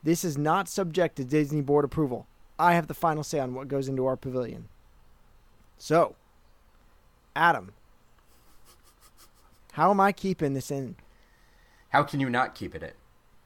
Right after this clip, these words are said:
Speaker 2: I mean, it's a classic attraction. At this point, you're running out of things that you're, you're changing too much of this park right now, number one.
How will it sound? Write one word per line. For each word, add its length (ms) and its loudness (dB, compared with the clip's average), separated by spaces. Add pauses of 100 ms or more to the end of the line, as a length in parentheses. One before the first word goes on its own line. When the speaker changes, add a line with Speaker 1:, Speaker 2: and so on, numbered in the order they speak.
(160)
Speaker 2:
I 80 -4
mean, 380 -6
it's 180 -8
a 60 -6
classic 440 -4
attraction. 680 -6 (360)
At 160 -10
this 220 -2
point, 420 -4
you're 160 -4
running 320 -2
out 120 -2
of 100 -10
things 440 -4
that 160 -4
you're, 300 -2
you're 160 -2
changing 420 -2
too 160 -8
much 300 0
of 100 -4
this 160 -8
park 300 -4
right 220 -10
now, 260 -18 (160)
number 260 -8
one. 300 -12